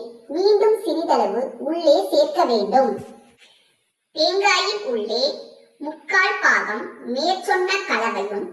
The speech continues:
கால் பாகம் தேங்காய் தண்ணீரும் இருக்க வேண்டும். தேங்காய்க்குள் இருக்கும் பொருட்களை வேக வைப்பதற்காக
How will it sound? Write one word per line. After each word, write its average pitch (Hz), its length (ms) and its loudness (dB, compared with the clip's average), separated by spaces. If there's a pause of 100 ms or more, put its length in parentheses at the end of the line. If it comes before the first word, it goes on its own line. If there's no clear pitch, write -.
(200)
கால் - 400 2
பாகம் 196 500 0 (300)
தேங்காய் 359 580 2
தண்ணீரும் 233 500 -2 (280)
இருக்க 349 320 -2 (100)
வேண்டும். 220 500 0 (1500)
தேங்காய்க்குள் 370 680 0 (180)
இருக்கும் 254 380 -4 (320)
பொருட்களை 330 560 0 (360)
வேக 311 420 4
வைப்பதற்காக 339 800 -2